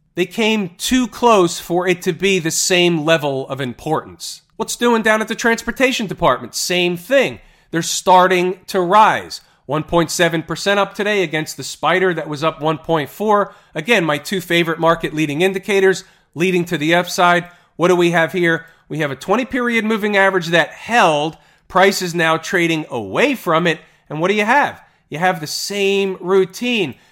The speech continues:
This is starting a move. That's the look on the chart. If I'm wrong and they come back into this channel down to the bottom end,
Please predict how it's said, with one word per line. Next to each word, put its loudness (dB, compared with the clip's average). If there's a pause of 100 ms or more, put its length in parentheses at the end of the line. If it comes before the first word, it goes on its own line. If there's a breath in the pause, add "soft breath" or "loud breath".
(160 soft breath)
This -2
is -4 (160)
starting 0
a 2
move. 0
That's 0 (180)
the -2
look -2 (160)
on -4
the -6
chart. -2 (300)
If -10
I'm -4
wrong 4
and -4
they -4
come -2
back 0
into -2
this -4
channel 0
down 0
to -10
the -6
bottom 0
end, 0